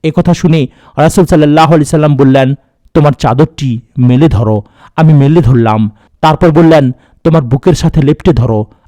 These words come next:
আমি লেপ্টে ধরলাম। এরপর থেকে আর কোনো কথাই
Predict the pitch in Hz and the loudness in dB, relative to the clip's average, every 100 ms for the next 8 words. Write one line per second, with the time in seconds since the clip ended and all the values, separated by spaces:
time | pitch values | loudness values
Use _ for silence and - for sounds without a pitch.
0 | _ 147 139 127 156 - 156 139 113 107 | _ -2 0 0 -2 -2 0 0 0 -2
1 | 107 - _ _ - 160 147 156 170 151 | -4 -6 _ _ -4 -2 -2 -2 -2 -2
2 | 143 135 _ _ - 147 131 147 165 175 | -4 -6 _ _ -6 -6 -2 -2 0 0
3 | - 190 127 | 0 -2 -2